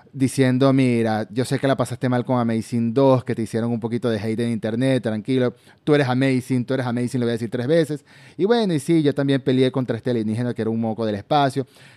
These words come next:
Esa especie de redención un poquito forzada, o muy forzada en realidad,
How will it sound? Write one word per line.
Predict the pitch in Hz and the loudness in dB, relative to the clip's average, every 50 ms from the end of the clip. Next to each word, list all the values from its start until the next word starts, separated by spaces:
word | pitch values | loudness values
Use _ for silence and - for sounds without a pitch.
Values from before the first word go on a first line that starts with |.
| _ _ - | _ _ -4
Esa | - 170 - 202 | -4 -2 0 0
especie | 175 - 214 190 - 208 | 2 2 2 4 4 4
de | 180 156 | 4 4
redención | 143 139 127 123 123 123 123 - - 156 147 160 | 4 2 2 2 0 -2 -2 -2 0 0 2 2
un | 170 175 170 | 2 0 -2
poquito | 143 170 143 156 156 143 | -2 -2 0 0 0 0
forzada, | - 117 110 - - 131 131 131 135 139 139 - _ - | 0 -2 -2 0 2 4 4 6 6 4 2 0 _ -12
o | 98 92 | -8 -6
muy | 95 101 | -6 -6
forzada | - 87 82 - 82 78 | -8 -10 -12 -12 -10 -10
en | 90 85 | -10 -8
realidad, | 90 87 90 98 113 | -8 -6 -6 -6 -6